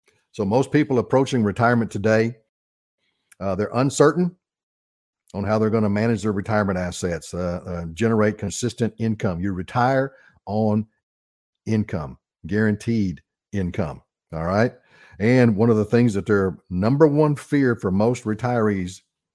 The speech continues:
can you guess what that is? Uh, a BlackRock survey found that only thirty-six percent of Americans are confident they will have enough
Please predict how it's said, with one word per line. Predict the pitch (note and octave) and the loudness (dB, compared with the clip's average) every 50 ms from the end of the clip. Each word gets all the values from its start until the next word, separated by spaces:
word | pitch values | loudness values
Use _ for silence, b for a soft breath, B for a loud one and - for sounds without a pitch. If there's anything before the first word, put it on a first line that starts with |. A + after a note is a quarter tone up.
| _ _ _ _ _ _ | _ _ _ _ _ _
can | - G2 F#2+ | -8 -6 -6
you | F#2 | -4
guess | E2+ G#2 G#2+ G#2+ - | -2 -2 -2 -2 -2
what | A2+ G#2+ | -4 -2
that | - G#2+ G2+ G#2+ | -2 -2 0 0
is? | A2 A#2 B2+ B2+ B2+ - _ _ _ _ _ _ _ _ _ _ _ _ _ _ _ _ _ _ _ _ _ _ _ _ _ _ _ _ _ _ _ _ _ | 0 -2 -2 -4 -8 -14 _ _ _ _ _ _ _ _ _ _ _ _ _ _ _ _ _ _ _ _ _ _ _ _ _ _ _ _ _ _ _ _ _
Uh, | F2+ F2 F2+ F2 F2 F2 E2+ E2+ - _ | -12 -10 -8 -8 -6 -8 -8 -10 -10 _
a | - | -16
BlackRock | E2 D#2 G2+ G2 A2 B2 - B2+ A#2+ A#2 A#2+ A#2+ - - | -10 -6 -2 0 0 0 2 4 4 4 4 2 0 -2
survey | - - A#2+ B2 B2+ A2+ A#2 A#2 A#2+ B2 | 0 2 2 4 4 4 2 2 2 0
found | C3 B2 - - G#2+ G#2 A2 A2+ A#2 A#2+ B2+ A#2 | -2 -4 -4 -2 -2 0 0 0 0 -2 -2 -2
that | F#2 E2+ - | -4 -4 -6
only | - G2+ G#2+ G#2+ G2+ F#2+ | -4 -2 -2 0 0 -2
thirty-six | F2 - - G2+ G#2+ C3 B2+ - - C3 A#2+ | -4 -4 -2 0 0 0 -2 -2 -4 -6 -4
percent | - - B2 - - B2+ B2 - | -4 -6 -6 -4 -4 -4 -4 -4
of | G2+ G2 | -4 -4
Americans | G2+ G2 G#2 G#2+ A2 A2+ G#2+ A2+ G#2+ G2 | -2 0 0 2 0 0 0 -2 -2 -2
are | G2+ E2+ | -4 -6
confident | - - - E3+ F#3+ F3+ - B2 F#2+ F2 F2+ G2 G#2 - b b b b b b b b b - | -8 -4 -2 0 0 0 0 -2 -2 -2 -4 -6 -6 -8 b b b b b b b b b -8
they | F#2+ G2 | -6 -4
will | F2+ F#2 F2+ | -4 -4 -6
have | D#2+ E2 G#2 G#2+ A2+ A#2 G#2+ | -4 -4 -2 -2 0 0 -2
enough | G#2+ F#2 F#2 G#2+ A#2+ B2 | -2 -2 -2 -2 -2 -4